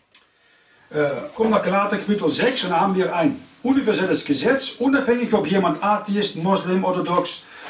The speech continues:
von neuem geborener Christ oder nicht ist. Das Gesetz geht so, nach Galater Kapitel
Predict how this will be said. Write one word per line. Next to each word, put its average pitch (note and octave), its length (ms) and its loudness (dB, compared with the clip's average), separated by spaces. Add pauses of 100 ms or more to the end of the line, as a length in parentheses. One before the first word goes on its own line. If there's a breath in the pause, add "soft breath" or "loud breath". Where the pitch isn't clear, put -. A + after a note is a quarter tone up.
(140 loud breath)
von D#3 160 -4
neuem F#3+ 180 4
geborener F3+ 300 2
Christ G3 240 -2
oder D3+ 100 4
nicht A3 300 2
ist. A3 300 0 (640 loud breath)
Das D#3 200 0
Gesetz G3 360 4
geht D#3 220 0
so, B3 340 4
nach E3 240 -2
Galater F3+ 400 4
Kapitel D3 480 -2